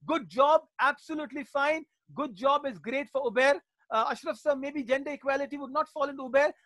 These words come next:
unless they have women drivers coming in. Uh, climate change, absolutely close to it. Yeah, Shaista ma'am, thank you. Teaches global perspective, by the way. And, and Shabana ma'am, right there on the dot.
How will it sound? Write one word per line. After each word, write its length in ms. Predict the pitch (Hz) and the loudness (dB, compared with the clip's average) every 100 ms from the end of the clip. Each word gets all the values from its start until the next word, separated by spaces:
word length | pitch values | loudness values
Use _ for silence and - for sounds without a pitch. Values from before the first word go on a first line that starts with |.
| _ | _
unless 320 | 262 262 294 220 | -4 4 4 4
they 80 | 247 | 0
have 220 | 247 175 | 0 -2
women 260 | 262 302 | -6 -6
drivers 360 | 240 254 262 269 | -2 0 0 -2
coming 300 | 269 254 269 | -4 -4 -2
in. 140 | 320 349 _ _ | -2 -2 _ _
Uh, 300 | 226 233 233 247 - | 0 4 4 0 0
climate 360 | 277 311 339 | 0 2 -4
change, 260 | - 330 339 - | -2 -4 -4 -2
absolutely 760 | 254 294 - 311 294 294 302 262 | -2 -2 -6 -10 -10 -6 -8 -8
close 320 | - 311 339 - | -4 -2 -2 -2
to 80 | 349 | -2
it. 120 | 370 - _ | -2 -6 _
Yeah, 100 | 269 | 2
Shaista 500 | 277 277 294 - 302 | 2 2 0 0 -2
ma'am, 200 | 294 294 - | 0 -4 -4
thank 220 | 285 277 | -6 -4
you. 160 | 294 - | -8 -6
Teaches 280 | 302 302 | -6 -6
global 260 | 220 254 269 | -4 -4 -2
perspective, 460 | 262 233 247 247 233 | -6 -4 -6 -4 0
by 120 | 233 | 0
the 120 | 240 | 0
way. 200 | 254 285 - _ - | 0 -2 -2 _ -2
And, 260 | 226 233 294 | 2 2 2
and 160 | 247 262 | -4 -6
Shabana 340 | 269 269 269 | -4 -2 -2
ma'am, 280 | 262 269 254 | 0 0 0
right 260 | 214 269 285 | 2 2 2
there 100 | 277 | 0
on 140 | 254 | 0
the 100 | 240 | -2
dot. 260 | 190 269 | 4 4